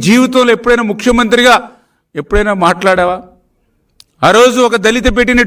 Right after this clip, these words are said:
డోర్ డెలివరీ చేసినప్పుడు కనీసం ఒక మెసేజ్ ఇచ్చి ఆ దళితుల్లో ఎప్పుడైనా ఒక ఆత్మస్థైర్యం నువ్వు ఇవ్వగలిగావా? నీ తాడేపల్లికి కోత వేటు దూరంలో ఒక దళిత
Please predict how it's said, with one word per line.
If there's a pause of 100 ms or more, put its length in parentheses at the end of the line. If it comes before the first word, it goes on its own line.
డోర్
డెలివరీ
చేసినప్పుడు (500)
కనీసం (100)
ఒక (120)
మెసేజ్ (360)
ఇచ్చి (280)
ఆ (120)
దళితుల్లో
ఎప్పుడైనా
ఒక (100)
ఆత్మస్థైర్యం
నువ్వు
ఇవ్వగలిగావా? (960)
నీ (180)
తాడేపల్లికి (100)
కోత (120)
వేటు (100)
దూరంలో (340)
ఒక (140)
దళిత